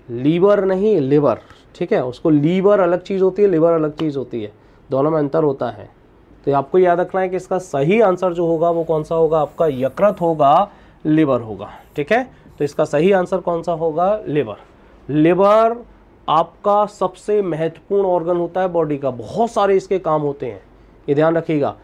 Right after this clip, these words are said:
ये पित्त रस को बनाने का काम करता है, जो emulsification of fat करेगा, बसा का पाइसीकरण करता है, बसा को पचाने के काम में आता है, ये ध्यान रखना।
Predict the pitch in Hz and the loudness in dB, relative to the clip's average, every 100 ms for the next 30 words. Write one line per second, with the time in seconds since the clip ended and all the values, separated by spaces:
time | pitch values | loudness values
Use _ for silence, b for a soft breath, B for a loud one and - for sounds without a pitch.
0 | b - 156 220 214 - 196 190 190 175 | b -6 -2 0 0 0 0 0 -2 -2
1 | 170 170 175 170 165 165 156 151 151 156 | 0 0 -2 -4 -2 -4 -4 -6 -6 -6
2 | 160 180 196 151 202 247 196 160 156 151 | -4 -4 0 2 2 2 0 -2 -4 -2
3 | 170 165 143 135 - 123 107 104 110 143 | -2 0 -2 -4 -4 -4 -2 -6 -4 -2
4 | 160 165 170 156 151 151 165 156 147 147 | 0 0 -2 0 -2 -2 -4 -2 -2 -2
5 | 143 165 185 139 139 185 180 214 202 147 | -4 -2 -2 -2 -2 0 2 2 0 -2
6 | 147 147 151 185 185 127 120 120 104 101 | 0 0 -2 -4 -4 -4 -6 -6 -10 -12
7 | 120 - B B B B B 151 147 160 | -14 -14 B B B B B 0 4 4
8 | 151 - 143 | 2 -2 -6